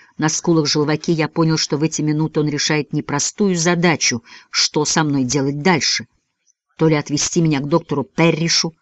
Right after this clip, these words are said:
то ли выдрать как сидорову козу. Больше я о черной машине не заикался, потому что знал, как дважды два, что отец ни за что мне не поверит.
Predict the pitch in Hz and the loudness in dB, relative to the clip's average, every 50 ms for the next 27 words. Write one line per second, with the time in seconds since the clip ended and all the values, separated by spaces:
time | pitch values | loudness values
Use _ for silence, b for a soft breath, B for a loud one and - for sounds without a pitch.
0 | _ _ _ _ _ _ _ _ _ _ - 143 135 135 120 110 143 160 143 156 | _ _ _ _ _ _ _ _ _ _ -4 -2 -2 -2 -2 0 0 0 0 0
1 | 165 - - - 143 120 - - - 151 139 120 139 143 156 151 - - 196 180 | -2 -4 -2 -4 -4 -4 -4 -4 -2 -2 -2 -2 -2 -2 -4 -4 0 2 2 2
2 | 127 131 127 _ _ _ _ _ _ _ _ _ _ _ _ _ _ _ _ _ | 2 -2 -10 _ _ _ _ _ _ _ _ _ _ _ _ _ _ _ _ _
3 | _ _ _ _ 831 807 _ _ _ _ _ _ _ _ _ _ _ _ _ _ | _ _ _ _ _ _ _ _ _ _ _ _ _ _ _ _ _ _ _ _
4 | _ _ - 214 269 370 349 - - 330 311 302 294 - - - 302 277 247 254 | _ _ -2 2 4 4 4 4 4 4 6 6 4 2 2 0 2 6 6 8
5 | 247 240 240 - - 247 233 226 220 214 196 180 180 202 190 - - 143 131 120 | 8 8 6 6 4 6 6 6 6 4 2 2 0 0 0 0 -4 -4 -4 -4
6 | - - - - - _ _ _ _ _ _ _ _ _ _ _ _ _ _ _ | -6 -6 -8 -8 -10 _ _ _ _ _ _ _ _ _ _ _ _ _ _ _
7 | _ _ _ _ _ - 151 143 156 165 160 - - 175 175 156 160 185 180 170 | _ _ _ _ _ -10 -6 -2 -2 -2 -2 -2 0 0 0 2 4 4 4 4
8 | 165 175 165 170 160 165 170 160 147 165 160 165 190 214 208 - - 170 - - | 4 2 0 0 4 4 2 4 2 0 0 2 2 2 2 2 -4 -4 -2 -2
9 | 170 160 - 196 190 196 - - 196 220 202 185 226 226 - - - - 160 139 | -2 0 2 0 0 0 2 4 6 6 6 8 6 4 4 2 -4 -2 -4 -2
10 | 123 123 123 123 120 123 127 - 127 123 117 123 123 113 110 _ - | -2 0 0 0 0 -2 -2 -4 -6 -6 -4 -4 -6 -6 -8 _ -18